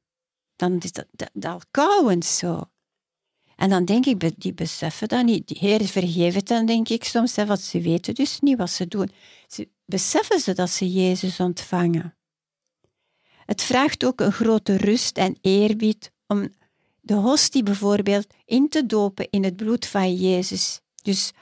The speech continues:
als ze ook de kelk aanbieden met de wijn. Hm? En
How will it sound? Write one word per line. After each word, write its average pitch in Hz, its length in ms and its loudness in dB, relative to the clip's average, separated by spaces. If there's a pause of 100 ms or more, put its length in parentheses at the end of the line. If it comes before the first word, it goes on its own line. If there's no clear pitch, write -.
(120)
als 196 240 0
ze - 160 -6
ook 196 320 0
de 190 80 -2
kelk 233 540 0
aanbieden 196 840 0 (200)
met 202 200 -2
de 208 120 2
wijn. 190 600 0
Hm? 254 120 -2 (1120)
En 208 280 2